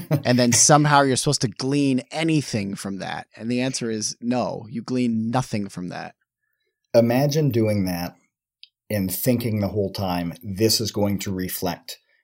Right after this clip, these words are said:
Speaker 2: twenty nineteen on this platform. We're gonna do it this way, and somebody will look at this and have a really good idea of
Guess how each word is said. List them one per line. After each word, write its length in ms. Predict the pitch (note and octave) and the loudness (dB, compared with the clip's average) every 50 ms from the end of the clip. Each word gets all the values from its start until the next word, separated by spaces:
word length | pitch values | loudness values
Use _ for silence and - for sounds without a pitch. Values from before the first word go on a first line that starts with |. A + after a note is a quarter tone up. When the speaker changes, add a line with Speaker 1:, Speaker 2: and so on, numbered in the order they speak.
| _ _ _ _ | _ _ _ _
Speaker 2:
twenty 260 | - - G#2 G2+ G2 | -6 -2 0 0 0
nineteen 440 | F#2+ F2+ F2+ F2+ - - F#2 F2+ E2 | 0 0 -2 -4 -4 -6 -6 -6 -4
on 120 | D#2+ E2 D#2+ | -6 -8 -8
this 120 | D2+ - | -8 -8
platform. 500 | - - D#2+ C#2 - - - - - - - _ _ _ _ _ _ _ _ | -8 -8 -8 -10 -10 -10 -12 -14 -16 -18 -20 _ _ _ _ _ _ _ _
We're 120 | A#2 A2+ | 0 2
gonna 160 | A2+ A2 G#2+ | 2 4 4
do 120 | G2+ A#2 C3 | 4 4 4
it 80 | C#3+ | 4
this 220 | - B2+ A2+ - - | 4 2 0 2 2
way, 340 | A2 G2 F#2+ F#2+ F#2+ G2 E2+ - | 0 0 2 0 -2 -2 -4 -4
and 100 | F#2 G2+ | -4 -2
somebody 240 | - A#2+ A#2 B2 C3 | -2 0 0 2 2
will 140 | B2+ B2 B2 | 2 2 2
look 140 | A2+ A2+ A2+ | 2 0 -2
at 100 | - - | -4 -6
this 220 | - G2+ F2+ - - | -4 0 0 0 0
and 120 | E2+ F#2 F2+ | 0 -2 -4
have 380 | D2+ F2 F#2 F2+ F2 D#2+ - - _ - | -4 -4 -6 -6 -6 -8 -10 -14 _ -10
a 60 | F#2+ | -6
really 300 | G2 G#2 A#2 A#2+ A#2+ A2+ | -2 0 0 2 2 2
good 180 | G#2+ A2+ G#2+ | 2 4 4
idea 560 | G#2 G2+ G#2 G#2 F2 F#2 F2+ D#2+ D#2 D#2 - - - - - - _ _ _ _ - | 4 2 0 0 -2 -4 -4 -4 -4 -6 -8 -10 -16 -20 -20 -20 _ _ _ _ -10
of 420 | F#2+ F#2+ F#2 F2+ E2 D2+ - - | -6 -4 -4 -4 -6 -8 -12 -16